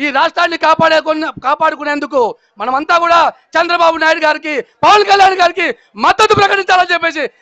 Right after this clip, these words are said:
తెలియజేస్తా ఉన్నా. ఎందుకంటే ఒకటి తెలుసు మనకు, చంద్రబాబు నాయుడు గారు ఇప్పటికి మూడు సార్లు ముఖ్యమంత్రి అయ్యారు. ఆయనకేం పదవి వ్యామోహం లేదు. ఒకటే ఆయనకు ఉండేది, ఈ రాష్ట్రాన్ని కాపాడుకోవాలి,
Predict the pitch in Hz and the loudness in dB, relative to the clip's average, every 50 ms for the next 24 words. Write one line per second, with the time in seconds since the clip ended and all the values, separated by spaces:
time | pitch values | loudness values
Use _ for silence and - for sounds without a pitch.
0 | _ _ 294 311 320 311 302 294 277 - 294 254 247 240 226 208 175 - _ _ | _ _ -2 -2 0 0 2 0 0 2 2 2 2 2 0 -2 -6 -6 _ _
1 | _ _ 202 240 311 - 381 - 359 349 349 370 381 370 330 233 170 - _ _ | _ _ -4 -4 -4 -4 -4 -2 -2 -2 2 4 4 4 4 2 -2 -8 _ _
2 | _ _ _ _ 240 269 285 285 320 330 311 339 320 277 254 196 175 143 131 _ | _ _ _ _ -8 -8 -4 -4 -4 -4 -4 -6 -6 -6 -6 -6 -10 -12 -12 _
3 | _ _ _ _ _ _ _ _ 247 247 277 294 311 311 320 311 302 302 294 285 | _ _ _ _ _ _ _ _ -4 -4 -2 -2 -2 0 2 0 0 0 -2 -4
4 | 285 277 285 277 277 269 285 277 269 262 240 269 269 233 262 262 277 277 262 247 | -2 -4 -6 -6 -6 -6 -8 -8 -8 -8 -10 -10 -8 -4 -4 -4 -4 -2 -4 -4
5 | 247 247 240 202 185 208 185 165 156 143 123 _ _ _ _ _ _ _ _ - | -2 -2 -4 -2 -2 -4 -4 -4 -4 -6 -10 _ _ _ _ _ _ _ _ -4
6 | - 202 262 302 294 254 294 302 311 294 285 269 285 311 302 302 285 294 294 311 | -2 -2 -2 -2 -6 -6 -2 -2 -2 -2 -2 -4 -4 -2 -2 -2 -2 -2 -2 -2
7 | 277 294 285 269 285 302 294 262 196 - - _ _ _ _ 226 254 320 330 370 | -2 -2 -2 -2 -2 -2 -2 -2 -6 -6 -10 _ _ _ _ -6 -4 -2 0 2
8 | 381 392 392 392 370 381 370 370 392 403 415 403 349 247 180 - _ _ _ 269 | 2 2 2 0 -2 -4 -2 2 2 2 2 2 0 -2 -4 -8 _ _ _ -6
9 | 311 302 262 285 330 320 - 330 370 370 370 - 349 330 330 339 330 330 330 330 | -4 -2 0 2 0 2 2 0 0 0 0 0 2 2 2 4 2 2 2 2
10 | 320 302 302 302 302 311 | 0 2 2 0 0 -2